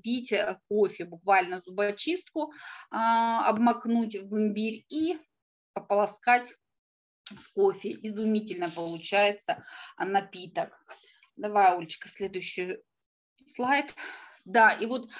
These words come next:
продлили, э, промо-акцию для новичков, для тех, кто вновь регистрируется на рынке еио. А, обратите внимание, что только до пятнадцатого июня включительно. Если вы размещаете ре-, свой регистрационный заказ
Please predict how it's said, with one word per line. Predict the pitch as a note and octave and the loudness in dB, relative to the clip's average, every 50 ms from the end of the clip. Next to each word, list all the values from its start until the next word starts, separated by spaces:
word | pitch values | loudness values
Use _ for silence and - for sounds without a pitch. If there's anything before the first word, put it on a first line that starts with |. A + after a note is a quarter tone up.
| - - - - - _ - | -16 -16 -16 -18 -14 _ 2
продлили, | B3 B3+ C#4+ C4+ C4 D4 D4+ E4+ F4 E4+ D#4 D4 B3 | 6 6 6 6 4 2 4 4 4 6 6 6 6
э, | A3+ - - G3+ G#3 G#3+ G#3+ G#3+ G#3+ G#3 G#3 - - | 4 4 4 4 6 6 8 8 6 4 2 0 -2
промо-акцию | A#3 C#4 D4 D4 C#4+ B3+ B3 A#3 A3 - G3+ F#3+ F#3+ F#3 - - - - B3+ A3+ | 0 2 4 4 4 6 6 6 6 6 4 4 4 2 0 -8 -8 -6 -6 -6
для | G3+ G3+ A3 A#3+ D4 D#4 | -2 4 6 8 8 8
новичков, | C#4+ C4+ B3 A3 G#3+ G#3 G#3+ - - - - F3+ E3+ F3 | 8 6 4 4 2 -2 -4 -8 -8 -6 -6 -6 -6 -2
для | F#3 A3+ A#3+ | 0 0 0
тех, | A#3+ B3+ C#4 D4 - | 2 2 -2 -2 0
кто | - B3+ A3 F#3+ | 0 0 0 2
вновь | G3 A3+ B3 B3+ A#3+ B3 | 4 4 4 4 2 0
регистрируется | A3 G3+ F#3 F#3 G3 - - - A3+ A3+ A#3+ A3+ A3 G3+ G3 G3+ - F#3 | -4 -6 -6 -8 -10 -10 -6 0 2 2 4 4 2 0 0 -2 -4 -4
на | F#3+ G3 G#3 G#3 G3 G3 G3 | 0 4 6 8 8 8 8
рынке | G#3+ A3 G#3+ G#3 G#3+ A3+ G#3+ F#3+ | 6 2 0 0 -2 -6 -8 -6
еио. | F#3 G#3 A3 A3 G#3+ G3+ G3 F#3 E3 D#3 D#3+ G3 D4+ E4 - - - - - - - - - - | -2 0 2 4 4 4 4 2 2 0 2 0 0 -4 -6 -12 -18 -16 -14 -12 -12 -10 -2 2
А, | D#3+ E3+ E3+ F3 E3 D#3+ E3 | 4 6 8 8 8 8 6
обратите | F#3 - A3 B3 B3 D4+ C4+ - - A#3 | 6 4 2 0 0 -2 -4 -2 -2 -2
внимание, | G3+ G#3+ A3+ A3 G#3 G#3+ A#3+ C4+ C#4 D4 | -2 0 0 2 4 6 6 6 6 4
что | D4+ D4 - B3+ A#3+ | 2 2 0 -4 -4
только | - - A#3 A#3 C4+ D#4 D#4+ - D#4+ A#3+ - - F3 F3+ - | -2 2 4 4 4 4 2 4 2 2 2 0 -8 -10 -4
до | B3+ C4 A#3+ B3 | -2 -2 -2 -2
пятнадцатого | - G3 - - F#3+ G3 G#3 G#3 G#3+ A3 A3 - - G#3+ F#3 F3+ F3+ | -6 -12 -8 0 4 4 6 6 4 2 0 -2 -4 -2 -2 0 -4
июня | F3 F3+ E3+ F3+ A#3 D4 E4+ D4 A#3 G3+ - - | -4 -4 -6 -4 -2 2 4 4 4 2 0 -6
включительно. | - - G#3 A3 A3+ A3 - - A3 G#3+ A3 - G3 F#3 F3 E3+ E3+ - - _ _ _ - - - - - - - | -8 -6 -4 -4 -4 -4 -4 -2 -2 -4 -4 -4 -6 -6 -6 -8 -8 -8 -10 _ _ _ -20 -20 -20 -20 -20 -14 -6
Если | G#3+ A#3+ B3 D#4+ D#4+ - D4+ C#4 | -4 0 2 2 2 2 0 2
вы | B3 C4 | 2 2
размещаете | B3+ B3 A#3 A#3 A#3+ A#3+ A#3+ - - C4 A#3 G#3 G3+ F#3+ - G3+ | 2 4 4 2 2 2 2 2 4 6 6 6 6 4 0 -4
ре-, | G#3 G3+ G3 G#3 G3+ G3+ G#3 G#3 | -2 2 4 4 6 6 4 2
свой | G3+ - - G#3+ A#3 A3+ A3 | 0 -6 -8 0 4 4 4
регистрационный | G#3+ G#3 G3 G#3 G#3 - - G3+ G3+ _ - A3+ A3 G#3 G3+ G3 G3 | 4 2 -4 -10 -12 -12 -12 -14 -12 _ 0 0 0 2 0 -2 -2
заказ | G3 G#3+ G#3 G#3 - F#3+ E3 D#3 | -2 -2 -2 2 4 4 4 4